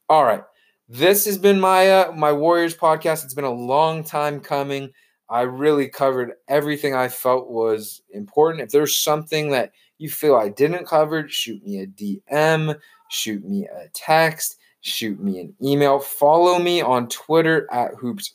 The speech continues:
Drive. Follow me at, on Instagram, Malaga Drive Hoops. Again, I just turned twenty-four. I'm just trying to grow and do something I love and, and hopefully down the line, you know, see where it takes me. I love doing this stuff.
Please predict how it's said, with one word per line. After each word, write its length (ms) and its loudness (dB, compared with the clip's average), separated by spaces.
Drive. 600 2
Follow 260 2
me 220 0
at, 240 -2
on 180 -8
Instagram, 600 -4
Malaga 400 -4
Drive 360 -6
Hoops. 280 -4
Again, 340 -2
I 160 0
just 480 0
turned 220 0
twenty-four. 840 0
I'm 240 -2
just 240 2
trying 200 -2
to 80 -2
grow 400 4
and 200 -4
do 140 -8
something 460 -6
I 200 -2
love 520 2
and, 160 -4
and 160 -4
hopefully 500 0
down 240 -2
the 60 -4
line, 300 -2
you 80 -6
know, 160 -4
see 440 -8
where 300 4
it 100 -4
takes 300 -2
me. 120 -6
I 180 -10
love 460 0
doing 260 -2
this 160 -6
stuff. 360 -2